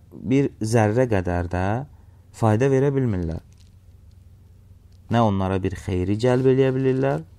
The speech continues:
nə də onların başına gələn bir şərri bunlardan dəf eləyə bilirlər. Bunlar heç birini, bu bütlər, Allahdan başqa ibadət olunanlar bunların heç birini eləyə bilmir. Və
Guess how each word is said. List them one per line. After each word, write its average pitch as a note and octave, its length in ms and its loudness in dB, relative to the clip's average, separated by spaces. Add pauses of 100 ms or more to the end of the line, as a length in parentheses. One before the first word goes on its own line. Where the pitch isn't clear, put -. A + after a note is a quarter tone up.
(300)
nə C#3+ 180 0
də C3 140 4 (200)
onların A2 460 -2
başına G2+ 280 -2
gələn G2+ 300 -2
bir G2+ 100 -2
şərri F#2 480 -2 (460)
bunlardan B2 480 0
dəf A2+ 200 0
eləyə D#2+ 260 -2
bilirlər. D2 360 -10
Bunlar B2 320 -2
heç D#3 160 -4
birini, A#2 380 -4 (440)
bu B2 180 0
bütlər, G#2 600 0 (520)
Allahdan G#2+ 720 -2
başqa F2+ 480 -4 (380)
ibadət F#2+ 520 -2
olunanlar F#2+ 760 -2
bunların A#2 380 -6
heç B2 220 -8
birini G2+ 240 -8
eləyə F#2 240 -4
bilmir. E2 260 -8 (360)
Və A2 160 2